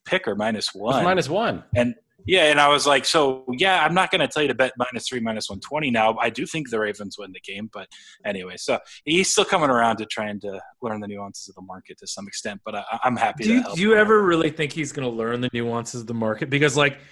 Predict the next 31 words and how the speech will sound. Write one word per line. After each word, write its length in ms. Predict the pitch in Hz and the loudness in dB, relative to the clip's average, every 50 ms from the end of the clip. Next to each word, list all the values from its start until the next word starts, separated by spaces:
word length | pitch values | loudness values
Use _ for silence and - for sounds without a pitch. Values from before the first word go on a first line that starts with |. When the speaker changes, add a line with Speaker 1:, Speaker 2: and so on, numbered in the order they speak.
| - _ _ - | -20 _ _ 0
Speaker 3:
God 260 | - 170 185 196 165 | 2 4 4 4 4
bless 280 | 151 165 160 147 - - | 4 4 4 4 4 4
Doug's 300 | - 139 131 131 123 - | 4 4 4 4 2 -2
soul. 320 | - 131 117 110 104 101 | -2 0 0 0 0 2
We 120 | 113 135 143 | 4 6 6
all 200 | 147 151 151 147 | 6 6 6 4
believe 400 | 131 143 139 131 131 120 123 - | 2 2 2 2 2 0 -4 -8
he's 340 | _ - 131 123 123 117 110 | _ -6 -6 -6 -6 -6 -4
one 160 | 123 135 139 | 0 2 2
of 60 | 147 139 | 4 4
the 100 | 135 131 | 2 0
kindest, 600 | - - 139 135 135 139 135 135 135 127 - 120 | 0 0 0 2 2 2 2 2 0 0 -2 -2
nicest 520 | 117 127 135 131 120 - 139 117 - - | -2 0 0 0 -2 -4 -8 -8 -8 -6
humans 440 | - 127 120 120 120 117 113 110 110 | -8 -8 -6 -6 -8 -8 -8 -10 -10
we 140 | 113 117 113 | -10 -8 -6
know. 480 | 113 117 117 117 117 113 113 110 110 - _ - _ - | -4 -2 0 0 0 -2 -2 -4 -6 -10 _ -20 _ -6
Speaker 1:
Totally. 280 | - 117 127 123 110 131 | -4 -2 -2 -2 0 2
Speaker 3:
Great 220 | 139 147 147 139 - | 2 2 2 0 -6
Speaker 1:
Yeah. 180 | 139 131 127 | -6 -4 -2
Speaker 3:
dude. 160 | 127 120 110 104 | -2 -2 -4 -4
But, 120 | - 127 123 | -8 -6 -2
like, 280 | 127 127 131 127 - _ _ _ _ _ _ _ | 0 0 0 0 -4 _ _ _ _ _ _ _
he's 260 | - 165 190 226 226 | -6 -2 -2 -2 -2
been 160 | 202 214 214 202 | 0 0 2 2
around 340 | 180 165 156 151 147 143 | 4 4 4 4 2 0
sports 380 | - - - 139 135 131 127 - | -2 -6 -4 -2 -2 -2 -4 -4
betting 320 | - 135 123 120 117 110 | -4 -2 -2 -2 -4 -8
for 160 | - - 117 104 | -10 -12 -14 -14
quite 440 | - - - 139 131 127 135 139 | -12 -8 -4 0 0 0 0 -2
some 280 | - - 135 120 113 113 | -6 -8 -6 -6 -8 -8
time. 500 | 110 - 123 113 110 104 101 95 92 92 | -8 -8 -6 -6 -6 -8 -10 -12 -14 -20